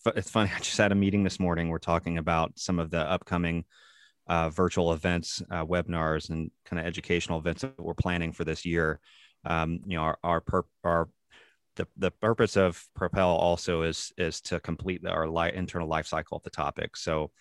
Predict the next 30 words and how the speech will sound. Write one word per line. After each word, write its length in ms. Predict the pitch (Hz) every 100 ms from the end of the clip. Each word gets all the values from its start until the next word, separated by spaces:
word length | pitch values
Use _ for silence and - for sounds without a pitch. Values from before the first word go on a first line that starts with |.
| - _ -
the, 140 | 82 -
the 140 | 90
technology 800 | - 90 - 85 87 82 82 80
or 80 | 80
the 100 | 80
trend 440 | - 87 85 80
that, 260 | 82 78 - _ _ _ -
um, 260 | 82 80
the 80 | 78
product 400 | - 85 82 -
or 40 |
service 360 | 82 92 82 -
represents 760 | 80 73 82 80 95 95 - -
will 100 | 82
be 300 | 85 80 80
then 240 | 82 80
included 520 | 90 82 - 98 87
into 460 | 80 80 - 80 78 - - _ _ -
our 120 | 82
standards 480 | - 90 82 80 80
and 100 | 78
our 100 | 78
white 220 | 85 78
papers 320 | 80 78 76
and 100 | 78
our 80 | 73
education, 640 | 82 - - 80 - 78
our 100 | 76
certification, 800 | - 85 76 - 80 71 80 78 - - _
and, 220 | 85 82